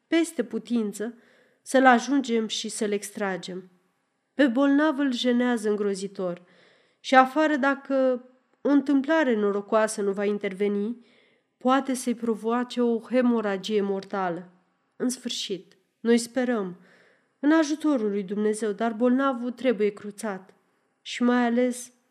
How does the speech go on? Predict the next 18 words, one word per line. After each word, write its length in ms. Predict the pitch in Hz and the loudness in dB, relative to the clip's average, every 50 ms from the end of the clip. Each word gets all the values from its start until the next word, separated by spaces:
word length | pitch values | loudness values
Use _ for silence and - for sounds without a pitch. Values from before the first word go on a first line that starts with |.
| _ _ _ _ _ _ _ | _ _ _ _ _ _ _
n-are 340 | - 311 359 359 320 254 240 | 0 2 2 4 2 2 0
voie 260 | 185 190 208 208 196 | 0 0 0 0 0
să 160 | 190 - 196 | -2 -6 -10
vorbească. 680 | 185 185 190 190 190 202 196 190 185 - _ - - 185 _ _ _ _ _ _ _ _ _ _ _ _ _ | -8 -8 -8 -6 -6 -6 -6 -6 -10 -12 _ -18 -20 -20 _ _ _ _ _ _ _ _ _ _ _ _ _
De 140 | - 196 226 | -4 0 2
altfel, 640 | 226 226 233 233 233 - - 240 233 233 233 233 - - _ _ _ _ _ _ _ _ _ | 2 4 2 0 -2 -2 -2 0 0 0 -2 -2 -6 -12 _ _ _ _ _ _ _ _ _
are 280 | - 262 254 240 240 | 0 2 2 2 2
dureri 400 | 214 190 214 226 220 240 226 208 | 0 0 -2 0 0 0 0 -2
cumplite 560 | 226 - 214 208 202 - 226 226 202 - - 175 | -4 -6 -8 -8 -6 -6 -6 -6 -6 -8 -10 -10
și... 520 | 175 - - - 208 202 208 208 202 202 208 - _ _ _ _ _ _ _ _ _ _ _ _ _ _ _ _ _ _ _ _ | -8 -8 -8 -6 -6 -4 -4 -4 -6 -8 -12 -20 _ _ _ _ _ _ _ _ _ _ _ _ _ _ _ _ _ _ _ _
Apostol 520 | - 277 285 285 - 381 392 - - 330 | 0 0 0 2 -2 -4 -2 0 0 0
Bologa 960 | 247 208 214 233 233 226 247 262 247 254 247 233 240 233 233 233 - _ _ _ | 0 2 2 2 4 4 2 2 0 0 -2 0 0 -2 -4 -8 -14 _ _ _
se 200 | - - - - | -14 -8 0 4
apropie 480 | 262 254 247 247 240 226 233 226 233 233 | 4 4 4 4 0 -2 0 0 -2 0
de 120 | 208 214 | 0 0
patul 500 | 214 214 - 220 220 220 220 220 - 220 | -2 0 0 0 0 0 -4 -6 -6 -6
lui 140 | 190 208 202 | -4 -4 -6
Cervenco, 720 | 196 - 214 190 190 196 202 196 185 175 180 185 185 - _ | -6 -6 -6 -6 -2 -2 -2 -2 -2 -6 -10 -14 -20 -20 _